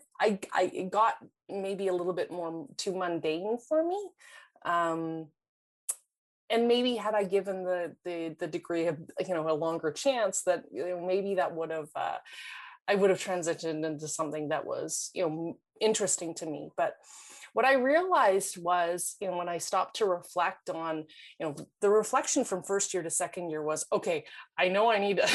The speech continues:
<laughs> I know I need to pass these courses to get a degree. I want a degree." And the reflection from second year to third year was, "What is it that I like?" You know, and I felt like I was more in,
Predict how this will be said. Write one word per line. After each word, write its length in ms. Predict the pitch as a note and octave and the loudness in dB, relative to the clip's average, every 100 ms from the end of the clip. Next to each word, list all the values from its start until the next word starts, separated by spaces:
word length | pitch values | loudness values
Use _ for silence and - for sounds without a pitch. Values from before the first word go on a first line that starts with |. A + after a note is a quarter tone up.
| A#3 | 0
<laughs> 200 | - - | -4 -2
I 80 | A3+ | 4
know 140 | A#3 | 6
I 120 | A#3+ | 8
need 140 | G#3+ G3+ | 6 4
to 80 | A3+ | 4
pass 260 | G3+ F#3+ | 4 2
these 180 | G3 F3 | -2 -4
courses 360 | F#3+ F3 F#3 D#3 | -4 -4 -4 -6
to 80 | D#3+ | -4
get 160 | D#3+ D#3 | -2 -2
a 40 | |
degree. 380 | D3+ D3+ D#3 D3+ | -4 -6 -2 0
I 60 | |
want 240 | D#3 D#3 D3+ | 0 0 -4
a 60 | D3 | -4
degree." 400 | C#3+ D3+ C#3+ - - - - - | -6 -4 -4 -8 -16 -16 -8 0
And 140 | F#3+ | 2
the 60 | F#3 | 2
reflection 640 | G3 F#3 G#3 G#3+ - G#3+ | 0 0 2 0 0 -6
from 420 | - F#3 F3 F3 E3 | -2 -2 -2 -4 -4
second 420 | - F#3 F#3+ F3+ | -2 -2 -4 -4
year 120 | D#3+ | -4
to 80 | E3 | -6
third 380 | - A#3 D4+ A#3+ | 0 0 2 2
year 200 | F#3 F3+ | 2 2
was, 480 | E3 D#3+ D#3 D#3 - _ _ _ _ _ | 2 2 2 0 -6 _ _ _ _ _
"What 240 | F3 C4 | -4 0
is 160 | F4+ C#4+ | 2 4
it 160 | C4 | 2
that 100 | A3 | 2
I 120 | F#3+ F3 | 0 0
like?" 600 | D3 D#3+ F#3 - - - _ _ _ - _ _ _ _ _ _ - | 0 0 -2 -6 -14 -16 _ _ _ -20 _ _ _ _ _ _ -4
You 140 | F3+ | -2
know, 220 | F3+ F#3+ - | 0 -2 0
and 120 | G#3+ | 4
I 140 | G#3+ | 4
felt 360 | G#3+ - A3 A#3 | 2 0 0 0
like 240 | B3 G#3+ - _ | -4 -4 -10 _
I 120 | F#3 F#3 | -4 -2
was 200 | F#3 F3+ - _ _ | -2 -6 -12 _ _
more 560 | G3+ F#3+ A3 B3 C4+ C#4 | -12 -4 -2 2 4 2
in, 480 | G#3+ G#3+ G3 F#3 | 0 -6 -8 -10